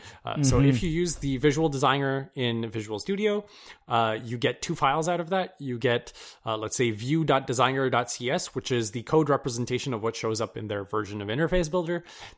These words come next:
Speaker 1: And you have view dot C S, which is where you can extend and override that view subclass. Uh, that seems like a reasonable approach to me,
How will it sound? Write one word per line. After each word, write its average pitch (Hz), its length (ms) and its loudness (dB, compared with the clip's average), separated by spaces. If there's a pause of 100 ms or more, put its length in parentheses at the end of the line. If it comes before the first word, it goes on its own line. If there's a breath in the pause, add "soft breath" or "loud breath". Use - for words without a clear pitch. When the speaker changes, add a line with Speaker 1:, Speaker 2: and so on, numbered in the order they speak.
(140)
Speaker 1:
And 123 240 -2
you 131 100 0
have 117 500 0 (360)
view 123 320 2
dot 139 240 0
C 113 160 -6
S, - 220 -10
which 135 180 -14
is 113 100 -8
where 117 200 2
you 117 100 -4
can 120 160 -2
extend 120 460 -2
and 113 120 0
override 107 440 -2
that 104 340 -6
view 107 400 -6 (200)
subclass. - 760 -6 (800 loud breath)
Uh, 107 480 -2 (480)
that 127 260 0
seems 185 260 0
like 190 140 0
a - 20 -2
reasonable 156 640 -2
approach - 640 -6
to 107 80 -4
me, 98 280 -8